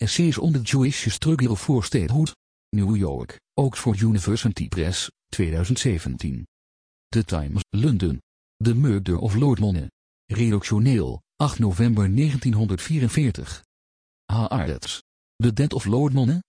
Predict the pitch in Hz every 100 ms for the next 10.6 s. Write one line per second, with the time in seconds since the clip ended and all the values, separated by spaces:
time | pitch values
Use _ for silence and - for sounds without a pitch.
0 | _ - 143 143 - - 123 107 123 123
1 | 87 95 92 92 135 - 156 _ _ _
2 | - 104 87 117 107 95 117 151 135 127
3 | 107 101 92 - 156 120 156 127 - -
4 | - _ _ _ _ _ _ - 139 156
5 | 143 127 - 151 117 123 123 - 104 110
6 | 110 - 151 - - - _ _ _ 92
7 | 92 127 147 - 120 - 147 107 95 90
8 | - 101 139 147 135 117 92 113 117 104
9 | 95 147 156 147 131 120 104 - 160 147
10 | 120 156 120 143 147